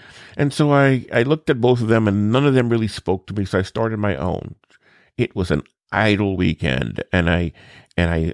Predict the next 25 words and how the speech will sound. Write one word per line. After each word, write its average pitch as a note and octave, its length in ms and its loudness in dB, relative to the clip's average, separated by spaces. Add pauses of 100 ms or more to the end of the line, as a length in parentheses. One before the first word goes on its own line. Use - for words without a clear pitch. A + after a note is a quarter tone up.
I E2+ 240 -2 (500)
thought, - 420 -2
"Oh, A2+ 320 -2
whatever, F2+ 340 2
I'll F2 120 -2
just F2 180 -6
start D#2+ 300 -2
this, E2 180 -4
and D#2+ 100 -2
maybe E2+ 280 0
I'll E2 100 0
meet D#2+ 180 -2
a - 60 -4
couple - 300 -8
friends." - 520 -6 (540)
And G3+ 120 2
of - 120 -4
course, A#2 320 -2
that F#2 480 -2
blew G#2 240 4
into, F2+ 580 0 (640)
you G2 140 0
know, E2+ 240 0 (100)
this F2+ 380 0
really G#2+ 500 2